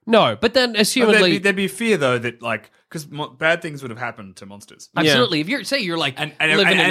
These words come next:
Speaker 2: and
Speaker 1: a
Speaker 2: if we're, if, if, s-, sorry to, to
Speaker 1: Please.
Speaker 2: if we're going with the ancient theory,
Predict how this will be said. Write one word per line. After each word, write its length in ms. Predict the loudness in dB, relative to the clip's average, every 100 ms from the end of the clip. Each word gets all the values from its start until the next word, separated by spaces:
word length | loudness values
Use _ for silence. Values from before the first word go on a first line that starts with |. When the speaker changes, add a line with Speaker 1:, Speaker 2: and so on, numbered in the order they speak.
| -2
Speaker 2:
and 140 | -6 _
Speaker 1:
a 160 | -8 -6
Speaker 2:
if 120 | -2
we're, 180 | 0 2
if, 240 | 0 -6 -8
if, 120 | -10 _ -12
s-, 180 | -12 -6
sorry 260 | -4 -4
to, 100 | -6
to 380 | -12 _ _ -4
Speaker 1:
Please. 380 | -2 -2 -4 -16 _ _ _
Speaker 2:
if 160 | -8 0
we're 120 | 2
going 220 | 4 2
with 80 | 0
the 120 | -2 -2
ancient 460 | -2 -2 -6 -6
theory, 500 | -2 -2 -2 -4 -12